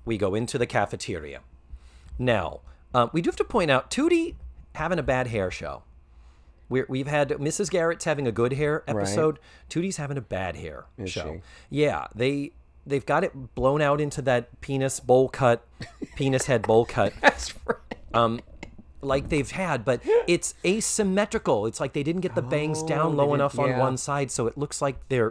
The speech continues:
Speaker 1: crooked. And
Speaker 2: Interesting.
Speaker 1: you know, hair and makeup, we've, we've
Speaker 2: Yeah.
Speaker 1: questioned whether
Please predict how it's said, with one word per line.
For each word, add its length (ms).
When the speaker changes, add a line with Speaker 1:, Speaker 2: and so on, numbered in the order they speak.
Speaker 1:
crooked. 580
And 420
Speaker 2:
Interesting. 500
Speaker 1:
you 60
know, 160
hair 240
and 100
makeup, 480
we've, 480
we've 180
Speaker 2:
Yeah. 80
Speaker 1:
questioned 540
whether 380